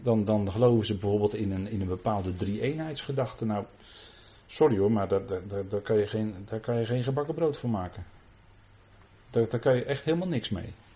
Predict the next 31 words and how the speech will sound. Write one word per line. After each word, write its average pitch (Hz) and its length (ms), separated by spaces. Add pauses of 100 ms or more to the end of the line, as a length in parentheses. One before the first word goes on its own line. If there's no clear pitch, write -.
(1800)
En 101 280
het 120 200
staat 131 260
ook 113 80
niet 123 180
in 101 80
de 98 60
Bijbel. 120 400 (1300)
Ik 107 80
denk 104 140
dat 92 100
dat 127 140
het - 100
grootste 98 280
probleem 120 400
is. 87 160
Het 104 120
staat 156 260
er 151 60
niet. 98 280 (160)
Hè, 113 240
drie-eenheid. 95 600
Nergens. 139 520 (100)
Ik - 60
heb 156 100
het - 100
nergens 110 320
kunnen 110 200
vinden. 131 320 (2250)
Maar 117 360 (920)
<clears throat> - 260